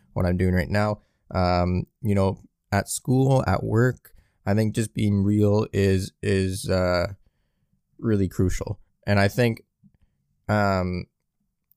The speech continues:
I've been kinda lacking on, on that stuff. So, yeah, today I'm gonna be trying and be as authentic as possible. I'm gonna try and not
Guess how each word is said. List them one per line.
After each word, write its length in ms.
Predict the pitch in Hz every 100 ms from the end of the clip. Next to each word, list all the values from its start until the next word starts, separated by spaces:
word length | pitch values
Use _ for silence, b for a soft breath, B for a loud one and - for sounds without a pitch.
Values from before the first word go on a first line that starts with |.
| _
I've 200 | 104 98
been 120 | 101
kinda 280 | - 104 98
lacking 480 | 92 92 - 98 95
on, 340 | 95 87 90 -
on 140 | 92
that 240 | 87 85 -
stuff. 320 | - - -
So, 300 | - - 87 b b b b b _
yeah, 200 | - 123
today 340 | - 127 143
I'm 80 | 139
gonna 120 | 127
be 80 | 131
trying 380 | 127 131 131 135 - -
and 280 | 120 117 113
be 200 | 113 123
as 240 | - 110 117
authentic 460 | 107 - 113 117
as 140 | 104 -
possible. 720 | - 113 - 117 113 110 -
I'm 160 | 104 104
gonna 180 | 110 107
try 460 | - - 107 107
and 300 | 104 101 101
not 340 | 101 104 101